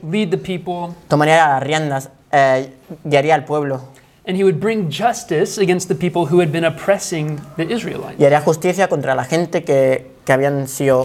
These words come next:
Speaker 2: o, que, que estaban oprimiendo al pueblo de Israel.
Speaker 1: And that's what this psalm is doing.
Speaker 2: Y esto es lo que hace este salmo.
Speaker 1: And it's what many of the other psalms are doing.
Speaker 2: Y es, y también es lo que muchos otros salmos hacen.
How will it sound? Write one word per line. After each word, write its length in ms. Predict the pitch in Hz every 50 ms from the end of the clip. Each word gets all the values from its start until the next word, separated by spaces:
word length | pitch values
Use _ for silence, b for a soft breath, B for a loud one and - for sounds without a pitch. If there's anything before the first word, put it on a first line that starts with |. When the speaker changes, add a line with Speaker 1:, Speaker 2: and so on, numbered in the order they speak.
| 127 -
Speaker 2:
o, 220 | 143 139 - - -
que, 140 | 143 139 127
que 240 | - - - - 143
estaban 340 | 135 151 143 143 139 139 143 -
oprimiendo 400 | 151 135 135 135 135 135 135 127
al 180 | 123 127 -
pueblo 180 | - 127 123 123
de 60 | 127
Israel. 320 | 127 - 185 233 247 156 - - - - _
Speaker 1:
And 140 | 214 208 180
that's 240 | 220 233 247 247 -
what 160 | 262 233 196
this 180 | 185 202 190 -
psalm 240 | 202 185 185 180
is 140 | 175 147 143
doing. 320 | 139 185 180 - 185 185 - B B B B B B -
Speaker 2:
Y 60 | 156
esto 160 | 156 156 214
es 160 | 196 180 180
lo 100 | 175 165
que 60 | 143 147
hace 140 | 127 143
este 180 | 131 127 147 135
salmo. 320 | - 175 190 175 143 131 127 165
Speaker 1:
And 80 | 185
it's 100 | 185 185
what 120 | 208 196 190
many 340 | 180 196 208 220 226 214
of 80 | 196 165
the 80 | - -
other 220 | 180 180 175 180 156
psalms 320 | - 156 147 139 135 131
are 100 | 135 127
doing. 320 | 127 156 151 135 131 131 131 127 -
Speaker 2:
Y 200 | 151 147 156 156
es, 140 | 151 156 156 - - -
y 80 | 151 135
también 240 | 143 139 156 170
es 100 | 175 170
lo 120 | 165 156 156
que 80 | 156
muchos 360 | 135 139 143 139 143 127 139 135 - - - -
otros 260 | - 139 143 139 127
salmos 300 | - 143 131 127 123 -
hacen. 320 | 165 165 - 117 120 127